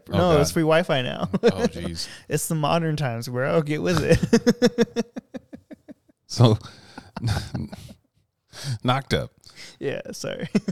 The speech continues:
Speaker 2: <laughs>
Speaker 1: Knocked Up, Knocked Up is an, an hilarious movie.
Speaker 2: That was
Speaker 1: You
Speaker 2: a good
Speaker 1: know,
Speaker 2: movie. You gotta
Speaker 1: and,
Speaker 2: watch
Speaker 1: and
Speaker 2: it.
Speaker 1: it's got plenty of, it's got copious amounts of weed references.
Speaker 2: Yeah, it really does.
Speaker 1: And literally their job title is to watch movies and document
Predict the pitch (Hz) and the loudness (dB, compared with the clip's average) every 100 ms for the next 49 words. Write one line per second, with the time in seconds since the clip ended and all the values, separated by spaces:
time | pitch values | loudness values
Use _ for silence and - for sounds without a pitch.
0 | - _ _ _ - 151 - 123 - 139 | -10 _ _ _ -6 -4 0 0 0 -6
1 | 156 156 151 127 117 - 107 101 98 107 | -6 -4 -4 -2 -4 -4 -4 -2 0 4
2 | 113 113 104 92 80 - - 120 123 107 | 6 6 4 -2 -4 -10 -4 0 2 4
3 | 110 113 104 104 110 123 143 107 107 156 | 4 2 -2 -8 -8 -2 -2 0 -2 -2
4 | 160 - 160 156 - 147 156 151 131 123 | -2 -2 -4 -6 -4 -2 0 0 -2 -6
5 | _ 117 117 123 - 117 - - 147 151 | _ -8 -6 -4 -4 -6 -6 0 2 4
6 | 135 110 107 101 101 101 - 92 87 87 | 2 2 0 0 0 -2 -6 -4 -4 -6
7 | 101 98 127 117 80 76 73 - - - | -8 -4 -2 0 -2 -4 -12 -14 -16 -16
8 | - 131 120 - - 131 131 143 135 120 | -2 0 0 -2 -2 0 2 2 4 2
9 | 123 120 120 139 139 123 120 104 110 117 | 2 2 4 4 4 4 2 0 -2 0
10 | 123 101 90 - 104 95 101 92 92 - | -2 -4 -8 -10 -4 -2 -2 -4 -8 -6
11 | 90 87 127 - 123 92 87 98 - _ | -6 -4 -4 -4 -4 -4 -4 -6 -8 _
12 | _ 104 104 98 95 92 92 101 104 123 | _ -8 -6 -4 -4 -6 -6 -4 -4 -4
13 | 101 92 90 | -4 -4 -6